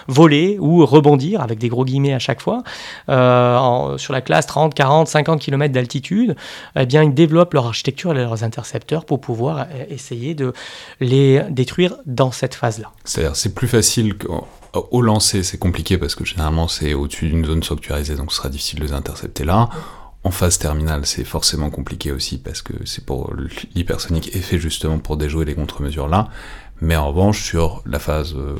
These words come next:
Speaker 2: ou, de vol, où ça pourrait être relativement prévisible,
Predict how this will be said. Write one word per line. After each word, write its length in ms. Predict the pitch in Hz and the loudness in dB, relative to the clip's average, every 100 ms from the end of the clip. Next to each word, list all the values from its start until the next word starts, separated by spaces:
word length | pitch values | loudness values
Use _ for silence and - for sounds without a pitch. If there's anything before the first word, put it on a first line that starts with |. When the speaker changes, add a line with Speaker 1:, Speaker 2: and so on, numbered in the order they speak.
| - | -8
Speaker 2:
ou, 380 | - 71 - - | -8 -8 -10 -10
de 160 | - 65 | -8 -6
vol, 340 | 71 82 107 - - - - - - - | 0 4 2 0 -10 -16 -18 -20 -8 -2
où 200 | 95 - | 0 2
ça 200 | - - | 0 0
pourrait 240 | 85 85 | 0 0
être 160 | 90 - | 0 -2
relativement 460 | 73 - 78 82 | -4 -4 -2 -2
prévisible, 420 | - 73 80 120 | -2 -2 2 2